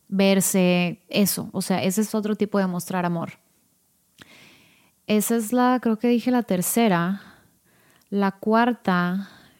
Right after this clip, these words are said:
es, es que me sé la última. ¿Cuál era la cuarta? A ver, dije, dije acts of service,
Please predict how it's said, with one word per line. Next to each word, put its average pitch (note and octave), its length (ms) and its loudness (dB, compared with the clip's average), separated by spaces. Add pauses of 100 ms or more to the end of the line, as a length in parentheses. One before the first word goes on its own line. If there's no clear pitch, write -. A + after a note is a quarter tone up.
(160)
es, F#3+ 880 -2 (1200)
es - 100 -20
que A3+ 80 2
me A3+ 100 4
sé G3 100 0
la F#3 120 4
última. F3 680 0 (1500)
¿Cuál F#3 180 -2
era F#3+ 140 0
la A3 120 0
cuarta? - 360 -4
A F#3+ 140 0
ver, F#3 180 4
dije, C4 440 2 (1600)
dije A3 360 2
acts - 300 0
of A3 100 0
service, C4+ 580 2